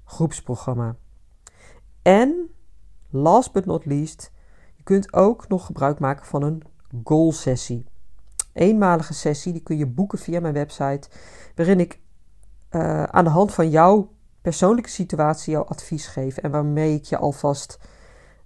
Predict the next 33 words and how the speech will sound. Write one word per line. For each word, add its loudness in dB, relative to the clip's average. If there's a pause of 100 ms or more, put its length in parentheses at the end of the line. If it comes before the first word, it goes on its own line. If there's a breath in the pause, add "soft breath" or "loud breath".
ehm, -4 (280)
ja, 0
advies -4
meegeef, -2
waarmee -2
je 4
alvast -2
de -6
stappen 2
kunt -2
zetten -2 (720 soft breath)
naar 0 (300)
jouw -2
nieuwe -2
jij, -2
zoals -4
ik -12
dat -8
altijd -10
zo -4
mooi -2
noem. -2 (1300)
Hè, -2
dus -2
zonder 0
strijd -2
met -4
eten -4 (400 soft breath)
en -2
met -2
een -8
slanker -4
lijf. -8